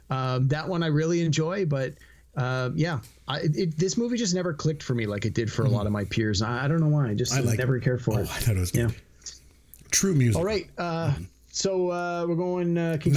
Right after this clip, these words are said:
Speaker 2: Number two.
Speaker 1: to go back. So All That Jazz was seventy-nine. We're gonna
Speaker 2: Yeah.
Speaker 1: go to nineteen seventy-five,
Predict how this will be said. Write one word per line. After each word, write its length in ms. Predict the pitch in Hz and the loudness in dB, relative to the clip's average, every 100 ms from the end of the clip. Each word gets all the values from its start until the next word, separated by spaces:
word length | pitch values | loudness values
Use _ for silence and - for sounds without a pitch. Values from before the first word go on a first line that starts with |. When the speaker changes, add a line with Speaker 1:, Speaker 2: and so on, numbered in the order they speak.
| 170 | 2
Speaker 2:
Number 100 | - | 2
two. 100 | - | 2
Speaker 1:
to 40 | - | 2
go 140 | 190 | 0
back. 260 | 175 156 131 | 0 -2 -4
So 340 | - 151 147 - | -2 -2 -2 -4
All 140 | 170 | -2
That 120 | 185 | -2
Jazz 320 | 143 180 185 | -2 -2 0
was 140 | 156 147 | 0 0
seventy-nine. 580 | 190 180 180 175 185 196 | 0 0 0 0 -2 0
We're 80 | 175 | 0
gonna 120 | 180 | 0
Speaker 2:
Yeah. 60 | |
Speaker 1:
go 80 | 185 | 0
to 120 | 165 | 0
nineteen 540 | 143 131 147 170 - 180 | 0 0 0 -2 -2 0
seventy-five, 1040 | - 190 185 196 151 208 220 185 175 160 | 0 0 0 -2 -4 -6 -4 -4 -4 -2